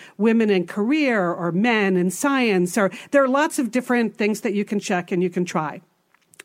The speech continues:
And I just encourage you to, like,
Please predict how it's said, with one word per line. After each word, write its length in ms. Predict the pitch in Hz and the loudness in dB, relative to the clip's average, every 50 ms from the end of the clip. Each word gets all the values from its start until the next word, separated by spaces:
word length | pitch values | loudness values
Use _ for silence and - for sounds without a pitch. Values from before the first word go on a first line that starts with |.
| - - | -4 0
And 300 | 262 247 240 240 233 - - - - - - - - - | 0 2 2 2 0 -4 -8 -18 -20 -20 -20 -12 -4 -2
I 80 | 302 | 0
just 240 | - 381 381 381 - | 2 2 2 0 0
encourage 560 | - 330 311 302 - 311 349 359 359 254 - | 0 0 0 0 0 0 2 2 2 0 0
you 400 | 240 202 202 196 190 185 190 196 - _ _ _ _ _ - | 2 2 2 4 2 2 0 0 -4 _ _ _ _ _ -2
to, 100 | - 302 | 0 2
like, 240 | 269 262 254 - | 2 0 0 -4